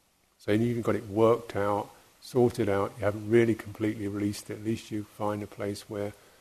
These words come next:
you're coming into wholeness, you're coming to a sense of groundedness, you're coming to a sense of being able to be present,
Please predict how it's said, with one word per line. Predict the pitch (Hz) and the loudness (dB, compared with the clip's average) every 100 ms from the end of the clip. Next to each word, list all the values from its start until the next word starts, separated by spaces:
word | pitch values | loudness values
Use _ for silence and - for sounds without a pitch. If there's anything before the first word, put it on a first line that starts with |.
| _ _ _ _ _ - | _ _ _ _ _ -12
you're | 110 | -10
coming | - 110 107 | -6 -4 -4
into | 104 104 | -6 -8
wholeness, | - 104 101 104 - - - _ _ | -2 0 0 -8 -14 -16 -18 _ _
you're | 110 | -20
coming | - 101 101 | -10 -8 -8
to | 101 | -10
a | |
sense | 98 101 104 110 | -10 -10 -10 -12
of | 98 | -6
groundedness, | 101 101 101 90 - - - - _ _ _ _ _ _ _ | 0 2 0 -6 -18 -20 -20 -20 _ _ _ _ _ _ _
you're | 110 | -18
coming | - 104 107 | -8 -6 -6
to | 101 | -6
a | 101 | -12
sense | - 98 113 - | -4 -4 -4 -6
of | 101 92 - _ | -6 -6 -16 _
being | 110 104 101 | -6 -2 -2
able | 101 101 | -2 -6
to | - | -12
be | 101 - | -14 -12
present, | - 101 98 95 | 0 0 0 -10